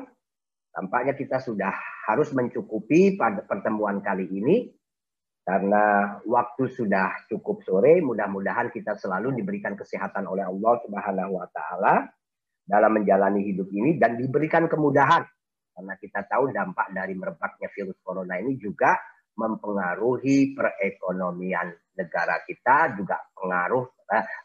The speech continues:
mempengaruhi perekonomian masyarakat kita. Mudah-mudahan Allah melindungi kita semua dari berbagai penyakit dan selalu memberikan kemudahan kepada kita semua.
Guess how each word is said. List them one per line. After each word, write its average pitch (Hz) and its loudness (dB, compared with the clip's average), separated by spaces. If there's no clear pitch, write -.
mempengaruhi 98 -4
perekonomian 92 -6
masyarakat 87 -4
kita. - -10
Mudah-mudahan 107 2
Allah 139 6
melindungi 101 -8
kita 95 -6
semua 104 2
dari 104 0
berbagai 90 -6
penyakit 87 -10
dan 87 0
selalu 90 -2
memberikan 87 -4
kemudahan 80 -4
kepada 76 -2
kita - -6
semua. 76 -4